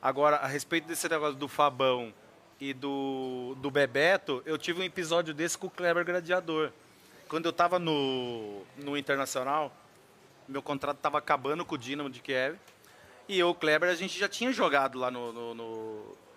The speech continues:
no Dinamo, já, já sabia já. E ele tava aqui no Palmeiras. E ele foi jogar, eu falei, "Ô, Kleber,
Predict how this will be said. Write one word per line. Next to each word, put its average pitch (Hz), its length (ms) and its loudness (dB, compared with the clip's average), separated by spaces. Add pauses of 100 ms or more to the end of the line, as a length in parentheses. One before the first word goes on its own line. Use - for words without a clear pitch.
(140)
no 226 160 -12
Dinamo, 127 340 -6
já, 123 100 -2 (400)
já 123 120 -8
sabia 127 420 -4
já. 127 180 0
E 139 100 -2
ele 156 140 -2
tava 160 200 0
aqui 165 120 -4
no 165 80 -4
Palmeiras. 170 640 2 (880)
E 165 120 0
ele 175 140 2
foi 202 220 2
jogar, 165 340 2
eu 170 60 2
falei, 151 240 -8
"Ô, 147 100 -2
Kleber, 117 360 -6